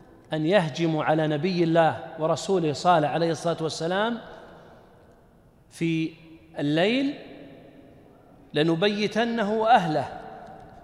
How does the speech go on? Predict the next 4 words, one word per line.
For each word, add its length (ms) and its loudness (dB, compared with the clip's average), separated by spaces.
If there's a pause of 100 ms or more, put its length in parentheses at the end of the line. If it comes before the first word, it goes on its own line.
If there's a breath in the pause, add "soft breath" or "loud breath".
(1600)
يكون 260 -4
هذا 400 2
جواب 300 4
القسم، 420 0